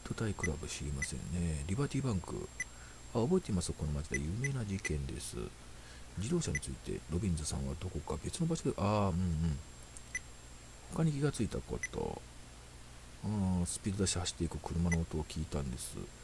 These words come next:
青い車。あー、発見状況。うーん。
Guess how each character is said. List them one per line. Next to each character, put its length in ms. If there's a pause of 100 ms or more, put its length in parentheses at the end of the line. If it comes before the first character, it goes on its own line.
(1400)
青 200
い 20
車。 380
あ 60 (760)
ー、 60 (1900)
発 180
見 160
状 200
況。 140
う 60 (3500)
ー 40
ん。 960